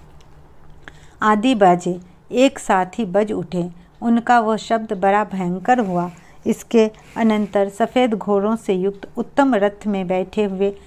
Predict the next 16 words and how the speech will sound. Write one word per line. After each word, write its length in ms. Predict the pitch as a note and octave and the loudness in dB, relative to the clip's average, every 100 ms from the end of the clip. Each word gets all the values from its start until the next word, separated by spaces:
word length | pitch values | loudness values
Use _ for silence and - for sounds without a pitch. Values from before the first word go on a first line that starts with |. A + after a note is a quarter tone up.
| - - | -20 -20
श्री 240 | - C4+ C4 | -4 0 0
कृष्ण 400 | G#3+ A3 - A#3 | 2 0 2 -2
महाराज 520 | F#3+ F#3 F#3 F#3+ G3 | 0 2 2 2 0
और 240 | - G#3 | 0 0
अर्जुन 420 | - F#3+ F3+ A3 | 0 0 0 0
ने 240 | G#3 F#3+ F3+ | 0 -2 -4
भी 220 | F3 A3 - - - - G3 - | -4 -6 -8 -20 -18 -12 -8 0
अलौकिक 560 | A#3 A#3+ G#3+ A3 B3 | 4 4 4 0 -12
शंख 360 | - - A3 A#3 | -10 -4 -2 0
बजाया। 480 | G3 F3 F3+ E3+ F3 - - - - | 0 2 0 -2 -6 -14 -20 -20 -10
श्री 240 | - C#4+ | 0 2
वासुदेव 600 | G#3 F#3+ F#3 G3+ F3+ G#3 G#3 | 4 2 2 0 2 0 0
महाराज 520 | F#3 F#3 F#3 F#3 F3 | -2 0 2 0 -2
ने 200 | F3+ G#3 - - _ - | -6 -8 -14 -20 _ -2
पंचजान्य 720 | A#3+ C4+ C#4 A#3 G3 F#3 F#3+ F#3 | 2 2 2 2 2 2 0 -2
नामक, 500 | F3+ F3+ F#3+ G#3+ | -2 -4 -6 -8